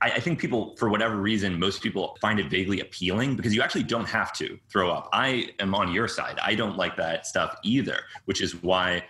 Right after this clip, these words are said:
I usually gravitate toward synthetic substances when I use ayahuasca. I never use plants. I just use, you know, isolated synthetic D M T and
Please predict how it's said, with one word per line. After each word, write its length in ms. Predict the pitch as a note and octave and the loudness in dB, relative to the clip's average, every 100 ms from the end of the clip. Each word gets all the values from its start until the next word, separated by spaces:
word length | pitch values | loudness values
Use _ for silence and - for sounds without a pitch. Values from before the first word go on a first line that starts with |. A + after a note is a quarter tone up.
| - - | -4 0
I 160 | F#2 | 2
usually 600 | F#2 F2 F2+ G2+ G2+ G2+ | 2 0 0 0 2 2
gravitate 420 | E2+ E2+ E2+ F2+ | 2 -2 0 -4
toward 360 | - F#2 E2+ D2+ | -2 0 0 -2
synthetic 380 | - E2 G#2+ G#2+ | -4 0 0 0
substances 540 | - E2 - - E2 | -2 -2 -4 -4 -2
when 100 | F#2 | 0
I 40 | D#2+ | 2
use 200 | G#2+ G2 | 2 2
ayahuasca. 580 | F2 E2+ E2 - - | 0 0 -4 -4 -2
I 100 | D2 | 0
never 220 | E2+ F2+ F#2 | 0 0 0
use 200 | E2+ D#2 | -2 -6
plants. 580 | - F#2+ E2 E2+ - - | -4 -2 -2 -6 -6 -4
I 60 | |
just 240 | E2 F2 - | 0 0 0
use, 320 | D#2+ - - | -4 -4 -10
you 80 | - | 0
know, 160 | E2+ D#2 - | 0 0 0
isolated 640 | F2 - F2+ E2+ D#2+ D#2 | -2 0 0 0 -2 -4
synthetic 460 | - D#2+ F#2 F2 - | -8 0 0 0 -2
D 120 | E2+ | -4
M 140 | E2 | -4
T 420 | - F2+ E2+ E2 - _ _ - | 0 2 2 0 -6 _ _ 0
and 440 | F2 E2+ D#2 D#2 | 2 2 -2 -6